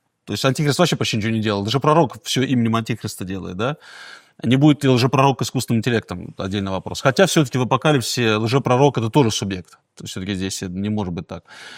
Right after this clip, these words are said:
Но, э, у-, оставим "Антихриста" в стороне, а просто вот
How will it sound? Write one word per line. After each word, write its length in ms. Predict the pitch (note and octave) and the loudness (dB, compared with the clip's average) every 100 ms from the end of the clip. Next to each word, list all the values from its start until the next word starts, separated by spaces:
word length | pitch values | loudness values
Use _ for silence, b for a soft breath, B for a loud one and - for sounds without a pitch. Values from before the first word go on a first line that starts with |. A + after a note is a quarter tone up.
| B | B
Но, 280 | C3 F3 D#3 | 2 4 4
э, 60 | D3 C#3 - | 2 -6 -6
у-, 200 | D#3+ C#3 | -4 -2
оставим 320 | - F#3+ F3 | 2 2 2
"Антихриста" 440 | D3+ E3 D#3 - C3+ | 2 0 -2 -4 -4
в 60 | |
стороне, 500 | - C#3 C3 F3 G#3+ | 0 2 4 4 2
а 240 | F3 - A2 | 0 -4 -4
просто 380 | - F3 - C3+ | 0 0 0 0
вот 220 | C#3 | 0